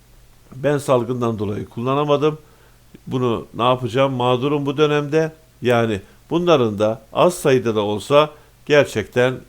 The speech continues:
irdelenmesi ve tekrar değerlendirilmesi önemli. Çünkü Bankalar Birliği'nin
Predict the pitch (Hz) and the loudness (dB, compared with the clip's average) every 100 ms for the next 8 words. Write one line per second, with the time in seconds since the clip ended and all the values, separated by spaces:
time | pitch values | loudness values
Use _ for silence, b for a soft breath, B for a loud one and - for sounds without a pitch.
0 | - 131 139 120 107 104 101 98 147 147 | -8 -4 0 2 2 0 -2 -2 2 2
1 | - B - 131 147 139 127 104 123 123 | 0 B -6 -4 -2 -2 0 0 4 2
2 | 123 123 117 107 104 139 156 202 208 131 | 2 -2 -4 -4 -2 0 0 0 2 0
3 | - B B - 202 - 127 92 107 147 | -2 B B -4 -4 0 0 0 0 0
4 | 185 165 131 110 110 104 113 139 | 2 2 2 2 -2 0 0 -2